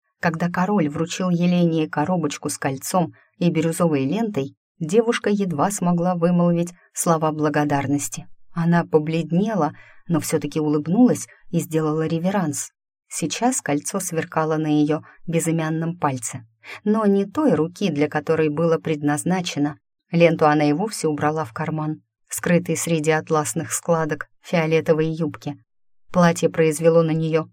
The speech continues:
двойственное впечатление. Она никогда не носила наряда такого цвета и всегда считала его мрачным, но стоило ткани коснуться ее кожи,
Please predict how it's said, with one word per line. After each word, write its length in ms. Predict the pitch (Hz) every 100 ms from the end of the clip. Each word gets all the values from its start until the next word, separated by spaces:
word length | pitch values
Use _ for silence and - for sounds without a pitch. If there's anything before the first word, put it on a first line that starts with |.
| -
двойственное 720 | 170 180 147 - 156 151 147
впечатление. 840 | - - - 175 165 151 151 156 175 _ - _
Она 240 | 175 180
никогда 480 | 202 208 190 175 190
не 100 | 220
носила 480 | 214 202 - 208 202
наряда 460 | 190 170 190 190 180
такого 380 | 175 185 180
цвета 500 | - - 220 214 135 117 _ _ -
и 100 | 175
всегда 380 | - 156 156 196
считала 440 | - 175 165 156
его 240 | 160 151
мрачным, 640 | 151 147 151 - 185 180 - _ _
но 180 | 175 170
стоило 460 | 175 - 175 170 175
ткани 420 | - 180 160 156
коснуться 580 | 160 160 175 170 175 160
ее 220 | 151 151
кожи, 480 | - 208 196 160